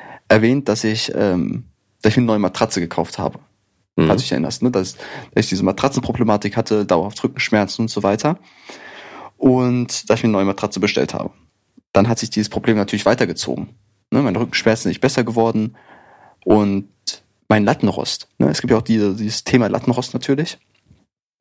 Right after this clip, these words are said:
Speaker 1: Ich habe kein richtiges besessen. Und es waren einfach so komische Holzbretter, die ein bisschen zusammengeklebt waren, zusammenge-, äh, geschraubt waren. Und es hat nirgendwo besche-, äh, befestigt. Deswegen hat es die ganze Zeit so geklappert und geknarzt, wenn ich mich hin und her bewegt habe oder Sex hatte.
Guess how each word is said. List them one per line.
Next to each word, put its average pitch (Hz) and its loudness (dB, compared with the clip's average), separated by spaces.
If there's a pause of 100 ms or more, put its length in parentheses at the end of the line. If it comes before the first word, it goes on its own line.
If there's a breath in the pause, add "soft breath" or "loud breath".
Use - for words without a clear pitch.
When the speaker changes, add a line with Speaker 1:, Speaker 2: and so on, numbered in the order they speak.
(240)
Speaker 1:
Ich - 6
habe 113 4
kein 98 0
richtiges 95 -2
besessen. - -2
Und 113 2
es - 0
waren 95 4
einfach 90 0
so 87 0
komische - 0
Holzbretter, 110 0
die 90 -2
ein - -8 (100)
bisschen 95 0
zusammengeklebt 110 0
waren, 98 2
zusammenge-, 98 0
äh, 107 -6
geschraubt - -2
waren. 101 2 (1000 loud breath)
Und 113 6
es 104 -2
hat 107 -2
nirgendwo 127 2
besche-, 101 -2
äh, 107 2
befestigt. - -2
Deswegen 107 -2
hat 113 -2
es - -6
die - 0
ganze 117 2
Zeit - 0
so 101 0
geklappert 101 0
und - -4
geknarzt, 101 0
wenn 95 0
ich 104 -4
mich 87 -4
hin 110 0
und 92 0
her 98 2
bewegt 92 -6
habe 90 2
oder 90 0
Sex - -4
hatte. - -6